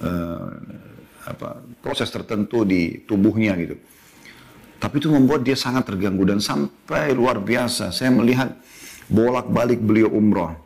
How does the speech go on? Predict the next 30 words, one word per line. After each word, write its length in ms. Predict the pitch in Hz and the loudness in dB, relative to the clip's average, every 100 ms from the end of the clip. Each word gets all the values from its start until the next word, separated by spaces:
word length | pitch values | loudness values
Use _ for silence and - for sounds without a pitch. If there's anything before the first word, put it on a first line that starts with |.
| _ _ - - - | _ _ -20 -16 -2
berdoa 400 | 104 98 98 120 | 0 0 0 0
kepada 320 | 104 113 107 | -2 -2 -2
Allah 220 | 101 107 98 | 0 -2 -2
Subhanahu 520 | - - 107 104 98 | -6 -4 2 2 2
wa 40 | |
taala. 220 | 95 78 87 | -4 -10 -8
Subhanallah, 640 | - - - 170 151 123 | -10 -8 0 2 4 2
belum 180 | 123 160 131 | 2 0 0
dikasih. 320 | 113 101 - - - _ _ - - - - - - - - - - - - - - - - - - - - - - - - - - - - | -2 -4 -6 -12 -20 _ _ -20 -20 -20 -20 -20 -20 -20 -20 -20 -20 -20 -20 -20 -20 -20 -20 -20 -20 -20 -20 -20 -20 -18 -14 -14 -14 -12 0
Ini 180 | 131 160 - - _ _ - | 2 2 -2 -10 _ _ -10
contoh 400 | - 127 123 127 | 0 2 4 4
di 80 | 104 | 2
dalam 140 | 95 | 2
masyarakat 480 | 95 - 98 104 87 73 | -2 -4 -4 -6 -10 -10
ya. 80 | 73 - _ - - - - - - - | -14 -14 _ -20 -20 -20 -20 -20 -14 -2
Saya 160 | - | 2
juga 240 | 101 104 - | 2 2 2
pernah 240 | 101 98 | 0 0
tahu 220 | - 101 101 | 0 -4 -2
ada 60 | 98 | -4
teman 240 | 101 95 | -2 -2
saya, 480 | 92 95 101 - - _ _ | -2 -2 -2 -2 -4 _ _
dokter 420 | 95 101 - - 101 | -2 -2 -2 -6 -2
beliau, 480 | 92 90 87 60 - _ _ - - - - - | 0 2 0 -2 -8 _ _ -20 -20 -20 -20 -10
dan 160 | 95 | -6
orangnya 240 | 104 110 110 | -4 -2 -2
sangat 320 | 95 98 - | -4 -6 -6
cerdas, 560 | 92 87 95 90 - | -6 -2 -2 -2 -6
orangnya 320 | - 92 101 98 | -10 -6 -4 -4
tampan. 640 | 95 95 90 90 90 87 | -4 -4 -2 -2 -4 -4